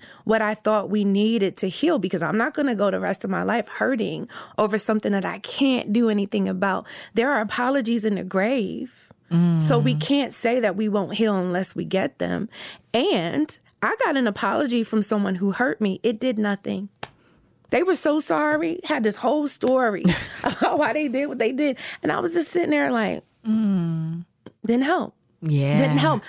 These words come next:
Speaker 1: Sometimes we're looking for closure, thinking that we want someone to say something, but you know why it doesn't help?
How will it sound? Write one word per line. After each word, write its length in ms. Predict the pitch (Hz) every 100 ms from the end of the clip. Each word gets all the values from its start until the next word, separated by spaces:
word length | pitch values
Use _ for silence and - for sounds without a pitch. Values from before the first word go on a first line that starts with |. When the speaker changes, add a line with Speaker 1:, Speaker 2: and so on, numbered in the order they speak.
| -
Speaker 1:
Sometimes 460 | 285 330 381 311
we're 100 | 277
looking 300 | 254 277 285
for 180 | - 240
closure, 720 | - 214 233 254 202 175 262 - - - _ - - - -
thinking 340 | 254 254 247
that 120 | 220
we 100 | 202
want 200 | 226 208
someone 260 | - 233 220
to 60 | 202
say 280 | - 220 233
something, 400 | 247 214 214 208
but 120 | 202
you 120 | 240
know 140 | 269 262
why 240 | 220 220
it 100 | 262
doesn't 260 | 254 262 233
help? 280 | 277 -